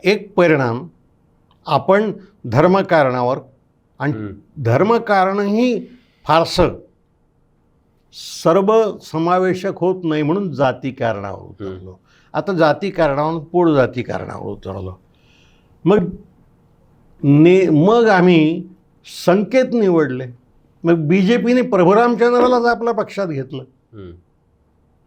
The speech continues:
Speaker 1: लालू प्रसाद यादव म्हणतो की राम आमचा नाही आहे, आमचा श्रीकृष्ण आहे, कारण तो यादव होता. आता काहींनी शिवाजी विकत घेतला,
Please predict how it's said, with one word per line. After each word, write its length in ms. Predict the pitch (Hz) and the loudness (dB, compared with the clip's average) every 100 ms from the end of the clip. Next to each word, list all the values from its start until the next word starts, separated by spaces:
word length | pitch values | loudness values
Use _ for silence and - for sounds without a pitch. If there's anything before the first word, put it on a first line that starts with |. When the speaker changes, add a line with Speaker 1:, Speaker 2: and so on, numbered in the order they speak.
| _ _ _ _ _ _ - | _ _ _ _ _ _ -10
Speaker 1:
लालू 360 | 127 147 196 247 | 0 2 2 0
प्रसाद 400 | 220 180 214 196 | -2 -2 -2 0
यादव 360 | 196 202 220 | 0 0 -2
म्हणतो 480 | 202 185 170 - 175 | -2 -4 -4 -4 -4
की 140 | 185 202 | -2 2
राम 260 | 175 220 | 4 4
आमचा 360 | 240 226 220 262 | 2 -2 -4 -4
नाही 260 | 277 269 | -2 -2
आहे, 180 | 220 208 - _ - | -4 -6 -14 _ -6
आमचा 260 | 143 175 208 | -4 -2 -2
श्रीकृष्ण 560 | 226 233 247 220 - | -4 -6 -4 -6 -4
आहे, 80 | 180 | -4
कारण 220 | 170 175 165 | -2 -2 0
तो 80 | 208 | 0
यादव 340 | 196 208 226 | 2 0 -2
होता. 360 | 185 165 147 135 _ _ _ _ _ _ _ _ _ _ _ _ _ _ _ - | -4 -6 -12 -16 _ _ _ _ _ _ _ _ _ _ _ _ _ _ _ -8
आता 120 | 165 | -6
काहींनी 460 | 180 185 185 247 254 | -2 2 2 2 2
शिवाजी 440 | - 226 254 262 | 0 2 4 4
विकत 240 | 269 254 254 | 2 2 0
घेतला, 320 | 226 202 180 | 0 -2 -6